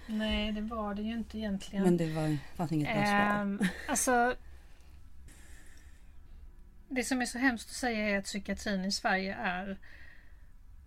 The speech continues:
Speaker 1: tyvärr eftersatt kunskapsmässigt.
Speaker 2: Mm.
Speaker 1: Vi hänger inte med i utvecklingen kring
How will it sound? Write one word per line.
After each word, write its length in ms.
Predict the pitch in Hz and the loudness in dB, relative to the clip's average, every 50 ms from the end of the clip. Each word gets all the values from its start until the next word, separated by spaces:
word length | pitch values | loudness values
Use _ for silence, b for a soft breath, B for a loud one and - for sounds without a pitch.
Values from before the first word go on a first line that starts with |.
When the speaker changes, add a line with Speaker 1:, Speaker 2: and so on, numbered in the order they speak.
| - - - | -18 -14 -10
Speaker 1:
tyvärr 840 | - - 262 226 214 214 208 202 226 196 190 190 190 214 247 277 285 - - - - - - - - - - | -6 -4 -4 -2 -2 -2 0 2 2 4 4 2 2 0 0 -2 -6 -8 -12 -16 -18 -18 -18 -18 -14 -10 -8
eftersatt 500 | 254 - - - 214 - - 190 - - | -8 -8 -8 -10 -8 -6 -6 -8 -6 -4
kunskapsmässigt. 960 | - 190 190 - - 185 - - 196 190 - - 208 220 - - - - - - - - | -4 -4 -4 -4 -8 -12 -10 -8 -8 -8 -6 -6 -8 -10 -10 -10 -12 -14 -14 -14 -8 -2
Speaker 2:
Mm. 240 | 180 160 156 160 165 - B B B B B B B B B B - - | 0 2 2 2 0 -4 B B B B B B B B B B -12 -8
Speaker 1:
Vi 80 | - 214 | -8 -6
hänger 300 | - 220 208 196 202 214 | -2 0 2 2 2 2
inte 260 | 226 226 214 - 214 | 0 -2 -2 -2 -2
med 440 | 196 190 180 180 180 185 190 196 202 | 0 0 0 0 -2 -2 0 0 0
i 40 | |
utvecklingen 760 | 202 202 208 - - 202 190 - - 202 190 185 185 190 196 | 0 -2 -2 -4 -6 -10 -10 -8 -6 -6 -4 -2 -2 -2 -2
kring 480 | 196 - 208 185 180 180 185 190 190 | -2 -2 -4 -4 -4 -4 -4 -6 -6